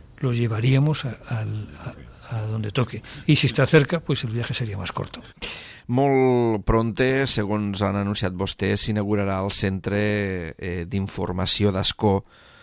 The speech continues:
Speaker 2: eh, concretament a finals de novembre. Com serà?
Speaker 1: Bueno, el, el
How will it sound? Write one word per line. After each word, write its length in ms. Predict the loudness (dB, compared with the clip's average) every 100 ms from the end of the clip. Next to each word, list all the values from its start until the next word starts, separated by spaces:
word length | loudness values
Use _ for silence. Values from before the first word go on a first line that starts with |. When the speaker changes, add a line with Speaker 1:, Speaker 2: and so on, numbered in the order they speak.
| -20 -8
Speaker 2:
eh, 160 | -2 -2
concretament 680 | -2 -2 0 0 0 0
a 60 | -2
finals 400 | -2 -2 -2 -2
de 100 | -2
novembre. 540 | 0 2 2 0 0 -2 -6 _ -20 _ _ 0
Com 160 | 0
serà? 460 | 2 0 0 -4 -10 -20
Speaker 1:
Bueno, 180 | -20 -16
el, 640 | -10 -6 -2 0 -2 -4 -4
el 380 | -4 -4 -6